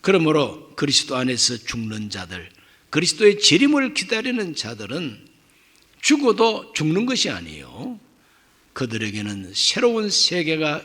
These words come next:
예비되어 있고, 그리고 의의 면류관, 하나님이 주시는 큰 상급이 예비되어 있다는 것입니다.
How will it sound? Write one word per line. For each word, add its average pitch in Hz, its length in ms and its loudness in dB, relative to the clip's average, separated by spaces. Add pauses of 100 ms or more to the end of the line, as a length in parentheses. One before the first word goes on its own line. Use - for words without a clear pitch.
(140)
예비되어 127 440 -2
있고, 110 440 -12 (720)
그리고 165 720 0 (320)
의의 139 360 2
면류관, 104 560 -8 (120)
하나님이 196 560 -2
주시는 185 460 -4 (540)
큰 311 180 0
상급이 214 680 -2 (320)
예비되어 120 680 -6
있다는 - 340 -12
것입니다. - 520 -8